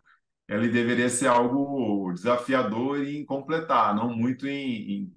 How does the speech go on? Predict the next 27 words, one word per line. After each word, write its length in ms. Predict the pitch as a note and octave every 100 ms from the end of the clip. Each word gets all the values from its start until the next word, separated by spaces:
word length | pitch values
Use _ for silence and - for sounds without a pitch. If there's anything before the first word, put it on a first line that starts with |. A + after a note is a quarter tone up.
| G2+
em, 280 | G#2 G#2
em 100 | G2
ter 140 | - A2+
um 160 | C3+
tempo. 400 | - A#2 A2+ -
E 80 | A#2
a 60 | C#3
maioria 380 | D#3 D3+ D3 D3+
do, 240 | E3 D3
dos 200 | B2 A#2+
Ironmans, 600 | A#2+ A#2+ A2 A2 C#3+ B2 -
tanto 260 | - A#2+ C3
os 80 | -
que 120 | -
tão 160 | A#2+ A#2
fazendo 320 | A2 G#2+ G2+
pela 120 | G#2
primeira 320 | G#2 G2+ G2+ F#2+
vez 180 | G2+
e 40 | G#2+
tal, 120 | C3
a 180 | D#3 D#3+
gente 180 | D#3 D#3+
acaba 300 | D#3+ D#3 D#3+
estipulando 680 | D#3 D#3+ - E3 B2+ C3 C#3+
um 160 | E3
tempo, 320 | E3 B2+ C3+